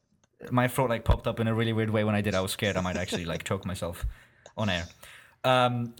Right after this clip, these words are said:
Speaker 2: <laughs> and then we'll go into our discussion.
Speaker 1: Yes.
Speaker 2: And, and we'll finish, I, I guess, like, every time.
Speaker 1: Pretty much, yeah.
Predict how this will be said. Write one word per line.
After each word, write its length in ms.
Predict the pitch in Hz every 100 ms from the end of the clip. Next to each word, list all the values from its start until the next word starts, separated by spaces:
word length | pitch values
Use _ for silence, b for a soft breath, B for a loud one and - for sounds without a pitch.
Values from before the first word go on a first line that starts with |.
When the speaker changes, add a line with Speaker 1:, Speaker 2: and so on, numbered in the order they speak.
| -
Speaker 2:
<laughs> 180 | - -
and 280 | 202 175 160
then 460 | 175 180 143 147 B B B 147
we'll 200 | 113 135
go 180 | 135 135
into 260 | 131 131
our 200 | 120 107
discussion. 640 | 101 - - 110 - 123 147 - - _ _ _ _ _ _ - - B B -
Speaker 1:
Yes. 400 | 104 98 95 127
Speaker 2:
And, 380 | 139 143 147 147 - - _ _ _ _ _ 113
and 380 | 135 143 143 131
we'll 100 | 139
finish, 520 | 147 185 120 85 - - - 98
I, 100 | -
I 40 | 104
guess, 220 | 104 -
like, 200 | 107 - _ -
every 180 | 117 127
time. 300 | 143 160 78 -
Speaker 1:
Pretty 260 | - 120 113
much, 420 | 120 120 - -
yeah. 240 | 131 131